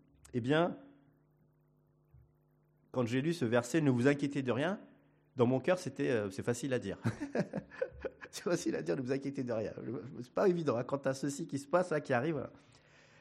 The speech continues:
Et donc, j'ai essayé de dire, « Bon, Seigneur, je m'inquiète, hein, c'est, c'est ma réalité, là, voilà. »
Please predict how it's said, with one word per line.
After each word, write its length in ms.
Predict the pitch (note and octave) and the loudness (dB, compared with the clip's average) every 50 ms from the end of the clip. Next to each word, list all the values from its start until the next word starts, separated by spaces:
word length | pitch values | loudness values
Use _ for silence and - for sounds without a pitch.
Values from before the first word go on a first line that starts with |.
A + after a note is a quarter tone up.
| - | -2
Et 80 | - D#3+ | 8 10
donc, 160 | F#3+ B3+ A3+ | 10 10 10
j'ai 100 | F3 F3+ | 8 6
essayé 160 | F3+ F3+ G3 | 6 6 4
de 60 | G3+ G#3+ | 6 6
dire, « 100 | A3 F3+ | 8 8
Bon, 80 | F#3 F3 | 6 4
Seigneur, 300 | - - F#3+ A3+ A#3 D#3+ | 2 2 4 4 4 4
je 80 | C#3+ | 4
m'inquiète, 380 | D#3 D#3+ C#3+ - C3 C3+ C#3+ - | 4 4 4 4 2 0 2 -2
hein, 100 | A#2+ C#3 B2+ | -4 -4 -4
c'est, 100 | - G#2+ | -6 -6
c'est 140 | - - C3 | -2 2 4
ma 140 | C#3+ D#3 D#3+ | 4 4 4
réalité, 460 | D#3 D#3+ C#3+ C3 A#2 - - D3+ E3+ | 4 2 2 2 0 0 0 -2 -2
là, 100 | C3+ C#3 | 0 2
voilà. » 240 | C3 A#2 C3+ F#3+ | 2 2 2 2